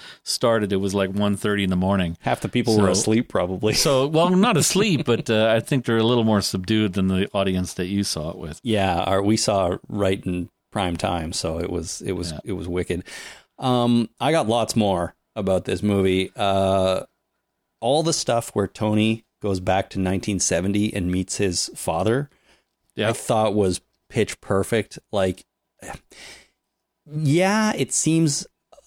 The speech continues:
Speaker 2: a little bit weird that these two guys would be so chummy chummy in this, like, military base he's in.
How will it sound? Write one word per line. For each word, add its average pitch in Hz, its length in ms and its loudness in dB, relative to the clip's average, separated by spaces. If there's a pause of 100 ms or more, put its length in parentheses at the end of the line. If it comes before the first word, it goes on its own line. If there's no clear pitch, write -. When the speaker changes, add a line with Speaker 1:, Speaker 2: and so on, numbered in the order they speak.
(140)
Speaker 2:
a 143 80 0
little 131 580 4
bit 127 360 0
weird 123 420 2
that - 180 -4
these 113 220 2
two 117 200 2
guys 107 360 2
would 98 140 -2
be 98 120 0
so 104 640 2
chummy 101 360 0
chummy 104 500 2
in 95 140 2
this, 92 280 0
like, 90 180 -4
military 98 420 0
base 98 280 0
he's 101 240 0
in. 107 220 0